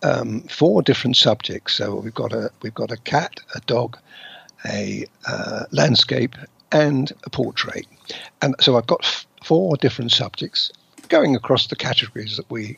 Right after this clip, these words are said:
we operate at the moment. And I've split those down into, uh, parts. So you've got, um, on the portrait, I think we've got five, and on the kitten, we've got five. Basically, it's about five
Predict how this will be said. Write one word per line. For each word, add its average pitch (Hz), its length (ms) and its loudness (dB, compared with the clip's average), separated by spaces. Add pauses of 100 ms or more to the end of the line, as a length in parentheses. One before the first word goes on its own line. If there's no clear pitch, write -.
we 117 240 -10
operate 117 500 -6
at - 100 -10
the - 80 -10
moment. 113 420 -4 (340)
And 143 140 4
I've 139 120 6
split - 360 2
those 143 320 -2
down 120 400 -2 (640)
into, 139 600 2 (520)
uh, 135 320 -4
parts. - 640 0 (160)
So 113 100 -4
you've 113 240 -12
got, - 200 -10 (640)
um, 107 440 -6 (1300)
on 127 100 0
the 113 100 -6
portrait, 151 560 0
I 135 80 -4
think - 240 -2
we've 120 140 -2
got - 260 -2
five, 120 800 0 (540)
and 123 240 -6
on 131 160 -2
the 123 80 -2
kitten, 117 320 2
we've 113 80 -4
got - 180 -4
five. 120 480 0 (640)
Basically, 151 400 4
it's - 120 2
about - 300 -2
five - 640 2